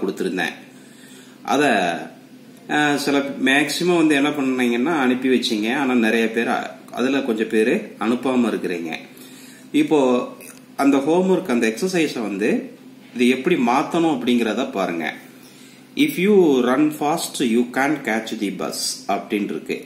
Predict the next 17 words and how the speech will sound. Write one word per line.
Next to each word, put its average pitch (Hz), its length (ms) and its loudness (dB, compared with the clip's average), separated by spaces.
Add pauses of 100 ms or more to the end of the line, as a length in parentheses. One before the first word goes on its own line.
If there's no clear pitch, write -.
"Into 113 320 0
simple, 98 540 -4
simple 127 400 0
sentence-க்கு 110 560 -2
மாத்து" 107 440 0
அப்படின்னு 98 240 -4
சொல்லி 107 300 -2
கேட்டிருக்கேன். 90 540 -4 (880)
இப்போ 180 580 2 (140)
given 160 520 0
exercise 160 420 0
வந்து 127 280 2
என்ன 147 300 4
sentence 147 420 2
அப்படிங்கிறத 117 580 0
பாரு. 92 340 -2 (260)
If 139 140 2